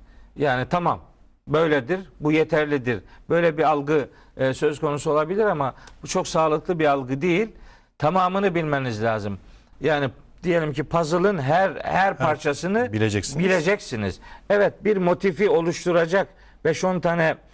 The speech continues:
Speaker 1: e, parçacığı bir araya getirip bir motif görürsünüz. Diyelim ki çiçeğin, diyelim ki bir yaprağını,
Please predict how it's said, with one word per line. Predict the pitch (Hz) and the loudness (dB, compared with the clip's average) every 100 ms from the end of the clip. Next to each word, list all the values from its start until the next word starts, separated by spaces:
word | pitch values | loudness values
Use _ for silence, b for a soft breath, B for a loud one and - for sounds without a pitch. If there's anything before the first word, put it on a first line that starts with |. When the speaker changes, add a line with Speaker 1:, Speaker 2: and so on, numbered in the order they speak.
| b - | b -6
Speaker 1:
e, | 143 143 139 135 | 0 2 2 2
parçacığı | 160 170 175 165 151 165 | 0 0 0 0 0 0
bir | 170 | 2
araya | 160 156 151 | 2 4 2
getirip | 147 151 151 151 147 | 0 -2 0 -2 -2
bir | 180 | -2
motif | 165 147 185 196 - | 0 0 -2 -6 -2
görürsünüz. | 175 202 156 131 101 80 - B B - | 0 0 -2 -4 -4 -6 -14 B B 0
Diyelim | 147 131 131 | 0 0 -4
ki | - 220 208 B - | -2 -2 -4 B -8
çiçeğin, | - 165 165 175 208 175 143 | -6 -2 0 0 0 -4 -2
diyelim | 156 151 165 | 0 0 -2
ki | 175 196 | -4 0
bir | 202 175 B - | 0 -2 B -2
yaprağını, | 170 180 196 185 185 190 | 0 2 2 2 2 2